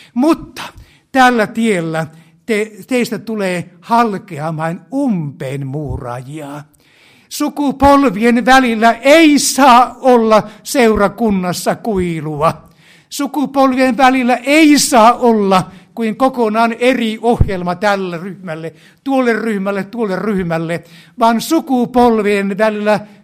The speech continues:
pitää olla yhtenäisyys. Yh-, tämä on samaa työtä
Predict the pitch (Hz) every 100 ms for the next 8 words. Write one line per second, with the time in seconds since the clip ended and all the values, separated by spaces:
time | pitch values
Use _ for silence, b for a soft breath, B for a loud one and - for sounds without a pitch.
0 | _ 233 240 220 220 226 302 311 208 -
1 | 214 220 214 185 - 220 196 180 - b
2 | b - 302 262 - - 220 233 226 -
3 | 294 262 247 240 262 240 240